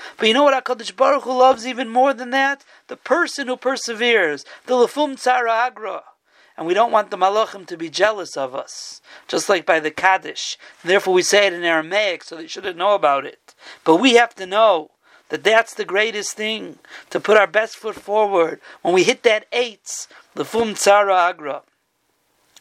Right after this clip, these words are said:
But the truth is, we can learn another lesson. When it comes to the Menorah, Rashi tells us that Moshe Rabbeinu couldn't understand it, Magich and Iskasha, Moshe.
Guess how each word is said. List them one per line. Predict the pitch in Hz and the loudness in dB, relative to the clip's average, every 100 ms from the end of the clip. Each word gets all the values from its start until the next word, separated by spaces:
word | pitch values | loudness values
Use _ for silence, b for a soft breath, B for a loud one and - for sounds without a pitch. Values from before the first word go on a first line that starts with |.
| - B B B | -20 B B B
But | - 147 | -2 2
the | 170 | 2
truth | - 233 220 | 2 0 2
is, | 226 180 | 2 0
we | 185 | 0
can | 180 | 2
learn | 180 202 | 4 2
another | 196 180 185 185 | 0 -2 -2 -2
lesson. | 170 165 - 139 _ _ _ _ _ _ _ B B B B B B B B | -4 -4 -8 -20 _ _ _ _ _ _ _ B B B B B B B B
When | 185 | 0
it | 180 | 2
comes | 214 262 240 | 4 2 0
to | 226 | -8
the | 220 | -6
Menorah, | 208 208 240 240 185 160 _ _ _ _ _ _ - | -2 0 0 0 -2 -4 _ _ _ _ _ _ -2
Rashi | 196 202 196 185 | 2 2 -2 -6
tells | 208 233 208 | -4 -4 -8
us | 202 | -14
that | 190 | -10
Moshe | 202 190 | -8 -2
Rabbeinu | 196 190 233 226 | -2 -2 -4 -8
couldn't | - 240 226 | -8 -6 -6
understand | 208 185 - 214 233 233 | -8 -10 -8 -4 -4 -6
it, | 208 | -8
Magich | 175 208 226 233 - | -6 -6 -6 -12 -18
and | 202 | -18
Iskasha, | 185 - 226 240 - 220 | -16 -8 -4 -4 -8 -12
Moshe. | 214 254 220 - | -10 -8 -8 -8